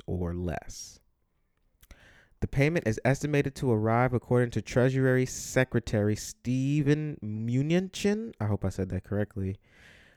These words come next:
uh, within three weeks.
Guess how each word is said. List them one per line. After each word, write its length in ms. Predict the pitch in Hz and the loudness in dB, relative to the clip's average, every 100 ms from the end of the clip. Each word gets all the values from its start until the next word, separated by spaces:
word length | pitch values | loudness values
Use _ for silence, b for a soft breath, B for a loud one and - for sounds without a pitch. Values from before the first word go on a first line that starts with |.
| b - | b 0
uh, 260 | 104 107 87 | 4 6 6
within 360 | 113 - 110 | 2 2 -2
three 560 | 101 - 131 147 165 170 | -2 -2 2 4 4 0
weeks. 720 | 104 104 95 - - - - | -2 0 0 -2 -10 -10 -12